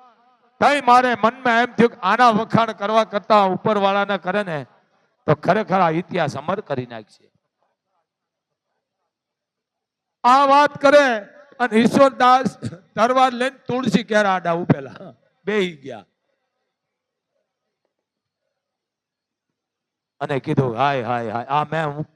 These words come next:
ગજબ કરી નાખત, મને માફ કરો," કે પગમાં તરવાર મૂકી દીધી, પિતામહના ભટ્ટમાં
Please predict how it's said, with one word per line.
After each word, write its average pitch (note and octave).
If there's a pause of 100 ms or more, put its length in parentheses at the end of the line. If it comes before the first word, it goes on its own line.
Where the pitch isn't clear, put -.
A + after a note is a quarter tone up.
(520)
ગજબ E3
કરી D3+
નાખત, C3+ (340)
મને C#3+
માફ C#3
કરો," D3+
કે A#2 (460)
પગમાં D#3+
તરવાર D3
મૂકી C3+
દીધી, A#2 (1200)
પિતામહના C3+
ભટ્ટમાં A2+